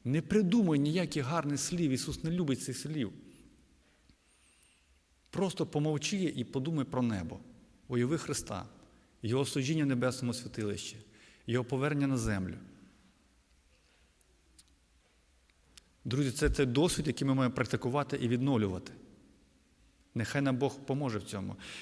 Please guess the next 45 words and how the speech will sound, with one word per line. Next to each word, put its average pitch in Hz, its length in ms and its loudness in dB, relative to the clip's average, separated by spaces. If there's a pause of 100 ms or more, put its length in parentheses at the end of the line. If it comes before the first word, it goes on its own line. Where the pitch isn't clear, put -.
І 120 60 -2
так 120 140 4
само, 170 240 4
як 165 160 2
ми 170 100 2
сьогодні 151 440 2
в 127 40 0
Євангелії 151 600 2
знаходимо 131 460 0
ці 139 160 -2
уривки, 127 480 2
цих 113 180 0
біблійних 120 440 2
героїв, 135 460 2 (360)
чому 160 340 2
вони 233 200 6
записані 165 600 4
там? 85 260 -6 (880)
Чому 185 280 2
ці 233 140 4
прості 202 420 2
духовні 180 420 2
речі 175 240 2
там 160 180 0
записані? 147 500 2
Мабуть, 135 300 2
Бог 151 200 2
хотів 156 320 0
передати 151 400 0
це 156 120 -2
наступному 147 440 0
поколінню, 147 460 0
погоджуєтесь? 151 720 0 (600)
І 139 100 4
чому 208 220 6
це 226 140 4
в 165 60 2
різні 180 280 4
періоди 175 440 4
історії, 180 480 4
в 139 60 -2
різних 165 240 0
частинах 160 360 -2
Біблії 160 280 0
прослідковується? 147 840 2